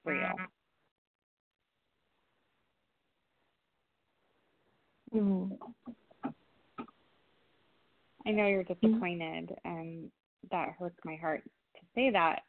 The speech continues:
Speaker 1: And, you know, it's, this is just what I'm sensing. Like I said in the beginning of the show, there's always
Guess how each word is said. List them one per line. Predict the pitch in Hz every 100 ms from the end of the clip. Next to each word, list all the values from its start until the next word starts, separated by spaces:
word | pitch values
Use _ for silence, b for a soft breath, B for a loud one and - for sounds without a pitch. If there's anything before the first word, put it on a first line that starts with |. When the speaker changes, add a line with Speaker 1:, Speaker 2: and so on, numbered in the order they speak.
| -
Speaker 1:
And, | 180 175 175 170 170 175
you | 185
know, | 175 170 170
it's, | 175 - - -
this | 175 -
is | 175
just | 170 170
what | 185 170
I'm | 165 -
sensing. | 185 185 180 196 190 185 -
Like | 165 165
I | 165
said | 170 165
in |
the | 160
beginning | 165 165 170
of | 165
the | 170 -
show, | 180 170
there's | 165 160
always | 160 160 165